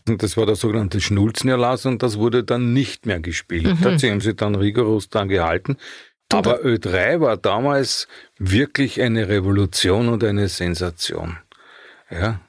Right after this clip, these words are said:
Speaker 1: in ganz Europa, muss man dazu sagen. Also die Deutschen haben das dann mit Bayern drei auch nachgemacht.
Speaker 2: Du, aber der O R F war ja extrem, ähm,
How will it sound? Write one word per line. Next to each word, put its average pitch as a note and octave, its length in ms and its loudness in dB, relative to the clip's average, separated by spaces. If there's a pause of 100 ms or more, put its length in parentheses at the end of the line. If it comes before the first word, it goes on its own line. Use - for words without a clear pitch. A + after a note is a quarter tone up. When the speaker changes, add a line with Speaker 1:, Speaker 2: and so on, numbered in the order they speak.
Speaker 1:
in A#2+ 160 0
ganz C3+ 240 2
Europa, G2 460 -2 (200)
muss G2+ 160 -2
man F#2 140 2
dazu F2+ 260 0
sagen. E2+ 220 0
Also E2+ 180 2
die G2 140 2
Deutschen G2 560 0
haben B2 100 -2
das B2 140 0
dann A2+ 180 -2
mit A2+ 160 -2
Bayern G2 300 0
drei G2+ 360 0 (340)
auch A2 280 -2
nachgemacht. E2 840 -6 (100)
Speaker 2:
Du, B3 100 4
aber A#3 120 2
der A3+ 200 2
O A3 80 4
R A3+ 220 2
F - 180 -2
war A3+ 140 2
ja A3+ 140 4
extrem, G#3+ 840 2
ähm, G#3 400 2